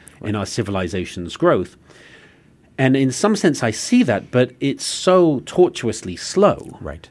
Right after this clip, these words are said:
Speaker 1: And there is so much th-, that even since Nietzsche, that, that I think,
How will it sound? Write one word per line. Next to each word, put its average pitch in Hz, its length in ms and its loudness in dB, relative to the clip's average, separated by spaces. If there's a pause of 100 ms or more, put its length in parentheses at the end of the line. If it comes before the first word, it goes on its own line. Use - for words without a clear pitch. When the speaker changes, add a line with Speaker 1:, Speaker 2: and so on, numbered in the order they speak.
Speaker 1:
And 107 340 -2
there 113 300 -2
is 110 160 -2
so 147 380 2
much - 480 -4 (540)
th-, 113 240 -12
that 117 260 -2
even 113 500 0 (120)
since 143 400 0
Nietzsche, 127 380 0
that, 104 680 -4
that 120 280 -4
I 104 120 -6
think, 104 360 -6